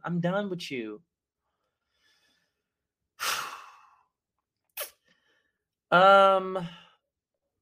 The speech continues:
when the husbands came, I mean, it was nothing crazy. I mean, the, this whole Chris Giselle thing, like, Chris got all white man angry and stuff. I understand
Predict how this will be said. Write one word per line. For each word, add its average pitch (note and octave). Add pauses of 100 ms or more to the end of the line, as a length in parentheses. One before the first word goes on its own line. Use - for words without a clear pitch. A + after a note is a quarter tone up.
(240)
when G#3+
the A#3+
husbands G#3
came, G#3+
I G#3
mean, A3
it A#3+
was A3+
nothing C3+
crazy. C3+
I C3+
mean, C#3
the, C3+
this D3+
whole F3+
Chris D#3+
Giselle C#3
thing, C3+
like, B2
Chris -
got C3+
all C3
white B2+
man B2
angry B2
and A#2+
stuff. B2
I B2
understand B2+